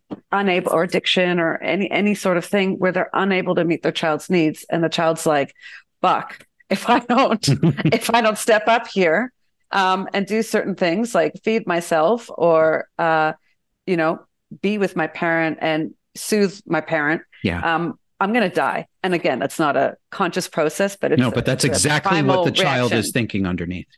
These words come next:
Speaker 2: Yes.
Speaker 1: Yeah. So it's a, you know, it's a survival mode <laughs> that you go into.
Speaker 2: Do you have any
Speaker 1: So they
Speaker 2: personal experience of that? Or is this something
Speaker 1: Um,
Speaker 2: that you kn-, that you, that you know from working with other people?
Speaker 1: Um, this is something personal, but not in an extreme.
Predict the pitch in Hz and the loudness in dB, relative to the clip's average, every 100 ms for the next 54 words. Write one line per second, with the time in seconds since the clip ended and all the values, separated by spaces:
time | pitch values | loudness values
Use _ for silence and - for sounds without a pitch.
0 | - 95 - - - 196 196 127 - - | -4 -4 -2 -6 -4 -2 0 0 -6 -14
1 | _ _ - 165 160 - 160 180 156 143 | _ _ -2 0 0 -2 -6 0 0 0
2 | - - 175 147 156 190 _ _ 147 - | -4 -8 -6 -4 -6 -8 _ _ -10 -8
3 | - 160 147 143 135 147 - - - - | -6 -2 -2 -2 -4 -4 -8 -6 -6 -4
4 | 202 - 196 175 180 196 190 220 240 233 | -4 -2 0 2 0 2 4 4 4 4
5 | 180 - 143 - 185 196 - - 185 202 | 2 2 2 2 2 2 0 0 2 4
6 | 208 220 196 220 233 _ _ _ _ _ | 4 4 2 2 0 _ _ _ _ _
7 | _ _ _ _ 147 127 143 131 220 220 | _ _ _ _ 0 2 2 2 2 2
8 | 220 143 135 131 127 123 147 151 127 135 | 2 4 4 2 4 4 4 0 -2 0
9 | 135 127 117 127 127 127 123 120 117 113 | 2 0 0 -4 -2 -2 2 4 6 4
10 | 107 120 104 98 104 98 95 95 95 107 | 2 2 2 2 0 -2 0 -4 -4 -4
11 | 92 92 - - - _ _ _ _ _ | -4 -6 -6 -14 -20 _ _ _ _ _
12 | - 214 208 220 - _ - 240 277 - | -2 0 2 -2 -8 _ -2 -2 -2 -2
13 | 247 240 214 202 196 - _ - 269 269 | -2 0 0 0 -4 -10 _ -4 -2 -2
14 | 226 208 185 220 226 226 226 214 196 190 | 0 0 0 0 0 0 2 0 -2 -4
15 | - 180 147 139 | -2 0 0 -2